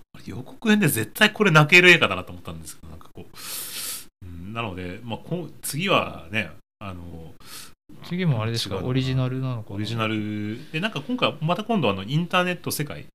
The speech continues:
Speaker 1: あの、サマーウォーズみたいな、
Speaker 2: なるほど。
Speaker 1: うん、感じの話らしいので。
Speaker 2: デジモン系ですね。
Speaker 1: うん。
Speaker 2: 僕らのウォーゲーム系の。
Speaker 1: そうそう。僕らのウォーゲーム、この間初めて見たら、「これサマーウォーズやないかい！」っていうふうに、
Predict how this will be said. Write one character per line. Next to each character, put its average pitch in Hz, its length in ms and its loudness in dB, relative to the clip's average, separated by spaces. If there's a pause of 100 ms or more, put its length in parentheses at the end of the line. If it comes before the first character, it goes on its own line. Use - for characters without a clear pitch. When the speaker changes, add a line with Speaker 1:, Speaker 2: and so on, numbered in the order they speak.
(160)
Speaker 1:
あ 101 120 -8
の、 87 380 -10
サ 120 140 -2
マ 117 100 -2
ー 117 40 -2
ウ 113 40 -2
ォ - 20 -2
ー - 20 -2
ズ 92 80 -8
み 85 100 -12
た 80 120 -16
い 76 60 -16
な、 76 100 -20 (880)
Speaker 2:
な 120 160 4
る 123 120 6
ほ 127 120 4
ど。 120 120 0
Speaker 1:
う 110 40 -2
ん、 95 240 -6
感 98 220 -10
じ 98 100 -8
の 92 320 -8 (460)
話 98 300 -4
ら 92 100 -8
し 90 240 -10
い - 40 -16
の - 120 -18
で。 - 80 -18
Speaker 2:
デ 113 160 -2
ジ 113 80 -2
モ 123 80 2
ン 127 80 2
系 123 180 0
で 117 100 2
す - 100 -10
ね。 131 240 -12
Speaker 1:
う - 20 -6
ん。 92 560 -6 (180)
Speaker 2:
僕 123 160 -8
ら 110 120 -4
の 101 100 -8
ウ 104 220 -10
ォ - 20 -10
ー 107 40 -12
ゲ 107 100 -10
ー 104 40 -10
ム - 20 -10
系 - 20 -10
の。 - 20 -8
Speaker 1:
そ - 140 -8
う - 40 -8
そ 104 140 -6
う。 85 240 -10 (220)
僕 127 120 -4
ら 143 60 0
の 104 80 -2
ウ 92 60 -8
ォ 98 240 -8
ー - 20 -8
ゲ 107 120 -2
ー 98 40 -6
ム、 87 140 -10
こ - 120 -10
の 127 60 -2
間 139 340 2 (300)
初 123 160 -4
め 135 80 -2
て 110 60 -6
見 92 80 -8
た 90 100 -12
ら、 80 180 -14 (240)
「こ - 200 -8
れ 135 80 0
サ - 160 -2
マ 135 100 4
ー 165 60 6
ウ 180 60 6
ォ - 20 8
ー - 20 8
ズ 139 120 6
や 104 60 8
な 95 80 0
い 104 60 -2
か 95 240 2
い！」 82 60 -2
っ - 20 -12
て - 140 -14
い 92 60 -8
う - 20 -12
ふ 95 60 -10
う - 20 -8
に、 101 80 -2